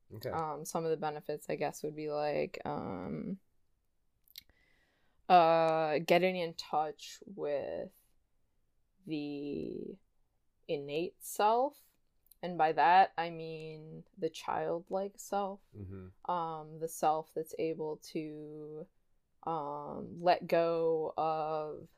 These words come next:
Speaker 2: sociological analysis
Speaker 1: Mm-hmm,
Speaker 2: and
Speaker 1: yeah.
Speaker 2: just rely on self-analysis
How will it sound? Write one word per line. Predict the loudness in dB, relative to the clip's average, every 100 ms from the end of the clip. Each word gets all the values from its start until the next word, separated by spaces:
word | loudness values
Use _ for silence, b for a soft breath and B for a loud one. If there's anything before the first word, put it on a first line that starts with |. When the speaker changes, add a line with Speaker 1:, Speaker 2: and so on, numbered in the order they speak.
| _
Speaker 2:
sociological | -2 0 0 0 0 4 4 2 -2 -6 -4 -6
analysis | -6 -8 -6 -6 -6 -8 -8 -6 -8 -10 -14 -8
Speaker 1:
Mm-hmm, |
Speaker 2:
and | -6 -6 -10 -12
Speaker 1:
yeah. | -8
Speaker 2:
just | -6 -6 -4
rely | -2 -2 -2 -6
on | -10
self-analysis | -8 -6 -6 -8 -12 -12 -12 -14 -10 -10 -10